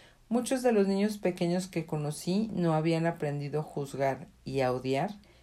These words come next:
con base con el color todavía. Claro, la mayoría de las personas mayores que conocí ahí estaban llenas de ello, pero uno se las arregla para aprender a sobrevivir.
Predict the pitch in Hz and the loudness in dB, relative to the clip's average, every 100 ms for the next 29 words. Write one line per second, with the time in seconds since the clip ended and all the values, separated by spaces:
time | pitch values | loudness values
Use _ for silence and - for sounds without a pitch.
0 | - - - 190 180 180 190 180 175 160 | -20 -8 -2 4 4 2 0 0 2 0
1 | - 151 147 139 - 139 127 131 165 160 | 0 0 2 0 -2 -4 -2 -2 0 0
2 | 135 - _ _ _ - - - - _ | -2 -10 _ _ _ -20 -20 -20 -20 _
3 | - 156 143 123 - - 113 123 120 120 | 0 4 4 0 -8 -8 -4 -2 -2 -2
4 | 120 123 127 135 - 139 139 143 147 147 | 0 0 0 0 -2 -4 -4 -2 -2 0
5 | 143 156 160 143 - 131 - 127 127 127 | 0 2 2 0 -4 -8 -4 -4 -4 -6
6 | - 156 147 131 131 156 196 - 147 - | -6 -4 0 2 0 -2 -4 -6 -6 -4
7 | 120 123 117 120 117 117 123 135 147 131 | -2 -2 -2 -2 -4 -4 -2 -2 -2 -6
8 | - - _ - - _ - 202 208 226 | -8 -18 _ -20 -20 _ 2 4 6 6
9 | 247 254 247 214 202 147 156 156 180 180 | 4 2 2 2 2 2 2 2 2 2
10 | 156 143 120 131 131 131 127 131 151 131 | 0 2 -2 -4 -4 -2 -4 -4 -4 -4
11 | 120 117 110 107 | -2 -2 -2 -6